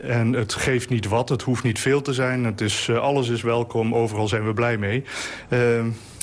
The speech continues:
en nu hebben ze dit gewonnen en nu zitten ze te denken van, "Ja, wat, hoe gaat het verder? Wat, eh, wat krijgen we?" En, eh,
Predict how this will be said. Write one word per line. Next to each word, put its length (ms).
en 300
nu 380
hebben 260
ze 100
dit 200
gewonnen 420
en 80
nu 100
zitten 240
ze 100
te 100
denken 280
van, 160
"Ja, 220
wat, 220
hoe 280
gaat 160
het 100
verder? 400
Wat, 280
eh, 100
wat 280
krijgen 420
we?" 300
En, 100
eh, 220